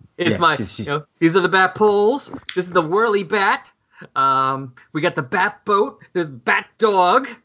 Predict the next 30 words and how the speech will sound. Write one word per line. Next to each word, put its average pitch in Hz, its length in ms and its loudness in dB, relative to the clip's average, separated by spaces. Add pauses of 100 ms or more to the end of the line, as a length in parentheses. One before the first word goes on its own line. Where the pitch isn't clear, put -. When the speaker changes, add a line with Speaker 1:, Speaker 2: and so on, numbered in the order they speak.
(680)
Speaker 1:
I 160 80 2
also 226 180 2
have 196 140 0
friends. 240 360 0
I 208 60 4
got 170 240 0
Batgirl. 220 760 2
I 165 40 -2
got 139 240 -6
Batmite. 190 580 0
I 156 40 -4
got 139 300 -6
Batwoman. 214 760 0 (1500)
There's 147 220 0
Bat 196 300 -2
Cow. 180 540 0 (520)
Speaker 2:
And 104 180 -8
Robin. 107 440 2 (1300)
Speaker 1:
Yeah, 175 240 2
ignore 143 260 2
that 113 180 2
one. 101 120 -4
He's 117 160 -6
a 117 60 -6
kids. - 600 -6
You 165 60 -2
know 110 120 2
who 95 60 -2
they 90 100 -6
are. 82 220 -2